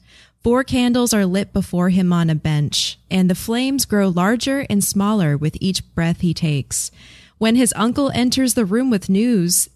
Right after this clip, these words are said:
that he says Zuko may not like, Zuko responds with wisdom his uncle taught him. "Keeping a level head is a sign of a great leader.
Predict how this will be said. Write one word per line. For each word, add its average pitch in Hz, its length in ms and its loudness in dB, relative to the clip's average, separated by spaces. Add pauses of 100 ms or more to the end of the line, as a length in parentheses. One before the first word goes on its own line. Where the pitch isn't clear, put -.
that 180 240 0
he 247 180 -2
says 165 320 0
Zuko 180 200 0
may 165 220 0
not 165 260 0
like, 208 440 -2 (320)
Zuko 339 340 0
responds 285 480 -2
with 262 160 -2
wisdom 214 460 0
his 190 200 2
uncle 220 320 0
taught 151 280 -4
him. 147 340 -2 (480)
"Keeping 311 380 -2
a 277 80 0
level 208 380 0
head 185 260 2
is 175 180 0
a 170 60 2
sign 180 340 2
of 156 80 0
a 156 60 -4
great 160 340 -2
leader. 156 460 -2